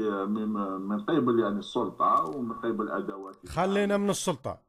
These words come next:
Speaker 1: آه،
Speaker 2: ننسى،
Speaker 1: جيد.
Speaker 2: أصبرني، أصبرني. حتى
Speaker 1: نعم.
Speaker 2: إحنا باش نثريو النقاش. خلينا من السلطة، نحطوها أكوتي. السلطة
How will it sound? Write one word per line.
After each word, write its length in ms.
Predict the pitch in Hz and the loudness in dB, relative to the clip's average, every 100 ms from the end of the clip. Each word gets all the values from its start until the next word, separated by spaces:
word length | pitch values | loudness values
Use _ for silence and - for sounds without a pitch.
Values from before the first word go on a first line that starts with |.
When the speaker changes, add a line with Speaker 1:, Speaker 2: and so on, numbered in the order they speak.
| _ | _
Speaker 1:
آه، 120 | - | -2
Speaker 2:
ننسى، 340 | 160 170 - 190 | 0 0 0 -6
Speaker 1:
جيد. 80 | |
Speaker 2:
أصبرني، 500 | 170 160 147 190 151 | -2 -4 2 2 2
أصبرني. 380 | 180 139 117 85 _ _ _ | 0 -4 -6 -8 _ _ _
حتى 300 | - 151 - | -10 -6 -6
Speaker 1:
نعم. 80 | 151 | -4
Speaker 2:
إحنا 140 | 147 | -4
باش 200 | 143 135 | -4 -4
نثريو 400 | 147 120 156 165 | -4 -2 -2 -2
النقاش. 760 | 143 131 123 123 - 117 - - _ _ _ - | -2 -4 -4 -6 -6 -6 -8 -18 _ _ _ -4
خلينا 420 | 170 190 196 196 | 0 4 4 6
من 100 | 180 | 4
السلطة، 380 | 143 156 123 143 | 0 -4 -2 -2
نحطوها 580 | 131 156 170 143 139 | -2 0 2 2 2
أكوتي. 400 | 143 147 123 - _ | 0 0 -2 -8 _
السلطة 640 | - 151 131 165 170 175 | -4 -2 -2 4 4 4